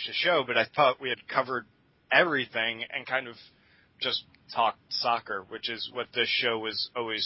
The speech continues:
supposed to be about anyway, just talk soccer, and if we hit the main talking points about what happened last week and who we were playing next week, and we got to slam Mike McGee or Landon Donovan along the way, we were all the more better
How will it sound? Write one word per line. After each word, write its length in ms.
supposed 400
to 60
be 140
about 320
anyway, 360
just 360
talk 220
soccer, 500
and 100
if 140
we 80
hit 180
the 60
main 220
talking 380
points 360
about 200
what 160
happened 320
last 300
week 260
and 160
who 120
we 80
were 100
playing 340
next 280
week, 280
and 220
we 80
got 220
to 80
slam 580
Mike 240
McGee 320
or 120
Landon 380
Donovan 420
along 320
the 80
way, 180
we 120
were 160
all 140
the 60
more 220
better 260